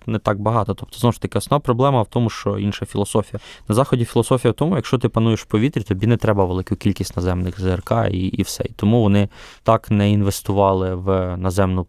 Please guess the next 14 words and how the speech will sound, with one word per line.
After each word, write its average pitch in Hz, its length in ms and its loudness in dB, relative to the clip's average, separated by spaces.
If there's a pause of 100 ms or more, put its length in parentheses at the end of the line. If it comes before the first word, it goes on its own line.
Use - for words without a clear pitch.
(100)
П 101 80 -2
П - 160 0
О, 135 380 2
наземні 92 440 -2
З 92 80 -2
Р 92 100 0
К, 110 200 -2
як 92 220 -4
інвестував 92 600 -2
в 92 180 0
Радянський 113 460 0
Союз, 101 300 -2
Росія, 110 600 0
і, 92 320 -4